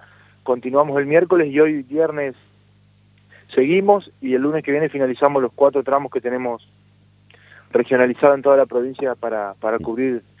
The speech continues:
Speaker 2: Mm.
Speaker 1: con licitaciones todos los recorridos, o
Speaker 2: Mm.
Speaker 1: lógicamente que va a llevar su, su proceso y su periodo, pero bueno, ya comenzamos con eso.
Speaker 2: Ujú.
Speaker 1: Eh, y eso, eso es, es algo donde atajo penales.
Speaker 2: Está bien.
Speaker 1: <laughs> Porque nosotros
Speaker 2: Ahora,
Speaker 1: desde el
Speaker 2: ahora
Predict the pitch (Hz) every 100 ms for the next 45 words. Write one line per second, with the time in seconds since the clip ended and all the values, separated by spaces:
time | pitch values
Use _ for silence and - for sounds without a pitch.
0 | _ - 85 76 113 113 - - - 139
1 | 127 131 131 123 117 123 156 - - 135
2 | 143 139 123 139 151 123 127 - 127 123
3 | - 117 104 - 120 110 107 147 147 120
4 | 117 113 131 160 175 151 127 120 107 123
5 | 117 120 113 110 123 123 117 131 135 160
6 | - _ 76 67 64 67 107 131 127 135
7 | 147 175 165 151 - 170 160 139 143 147
8 | 151 147 139 131 151 143 147 165 151 139
9 | - _ 180 - 180 87 156 - - 143
10 | 139 151 143 139 156 143 147 139 139 127